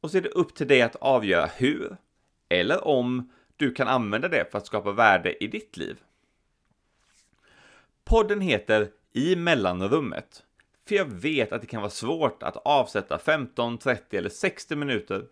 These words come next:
för att sitta ner i lugn och ro med full närvaro.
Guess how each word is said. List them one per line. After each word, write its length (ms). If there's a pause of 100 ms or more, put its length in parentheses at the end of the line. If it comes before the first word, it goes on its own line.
för 80
att 100
sitta 400
ner 320 (140)
i 100
lugn 420
och 120
ro 280 (140)
med 160
full 460
närvaro. 720